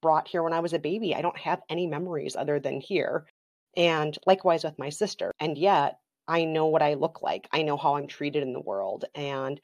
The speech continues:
I know that so much of my identity is what I look like and how I'm treated because of what I look like. And that absolutely makes me Asian and it makes me Korean.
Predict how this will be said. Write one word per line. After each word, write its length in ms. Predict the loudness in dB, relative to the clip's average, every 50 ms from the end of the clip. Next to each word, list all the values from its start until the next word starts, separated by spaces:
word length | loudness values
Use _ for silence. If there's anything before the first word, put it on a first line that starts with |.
| _ _ 0
I 140 | 0 2 2
know 340 | 2 2 4 4 4 4
that 440 | 4 2 2 2 4 2 2 2 0 _ _ -14
so 280 | -6 0 2 2 4
much 220 | 4 2 -2 -2 0 4
of 260 | 6 6 6 4 0 -8 -8
my 220 | -6 -4 -2 -2
identity 640 | -2 0 0 0 0 0 -2 -2 -4 -6 -6 -6 -8 _ -4
is 460 | -2 0 0 -2 -4 -6 -10 -14 _ _ _ _ -12
what 200 | -4 2 2 4
I 140 | 4 4 0
look 240 | 0 -2 -4 -6 -6
like 220 | -12 -12 -12 -10 -10
and 100 | -10 -8
how 220 | -6 -4 -4 -4
I'm 120 | -4 -6 -10
treated 440 | -8 -6 -4 -2 -2 -2 -4 -4
because 420 | -6 -10 -8 -2 2 2 2 2 0
of 140 | -4 -2 0
what 160 | -2 0 0
I 100 | -2 -2
look 260 | -2 -6 -6 -6 -6
like. 260 | -6 -6 -6 -6 _ -20 _ -20 -20 _ _ _ 2
And 360 | 4 4 4 4 0 -4 -6 _ -4
that 320 | 4 6 8 8 8 6 4 4
absolutely 640 | 4 4 2 2 -2 0 0 0 -4 -4 -6 -6
makes 280 | -6 -6 -8 -10 -10 -8
me 160 | -6 -6 -4 -2
Asian 400 | -2 -2 -2 -2 -2 -4 -6 -4
and 160 | -6 -6 -6
it 60 | -6
makes 260 | -6 -8 -10 -10 -10 -10
me 60 | -8
Korean. 600 | -6 -4 -2 0 0 0 0 -2 -4 -6 -8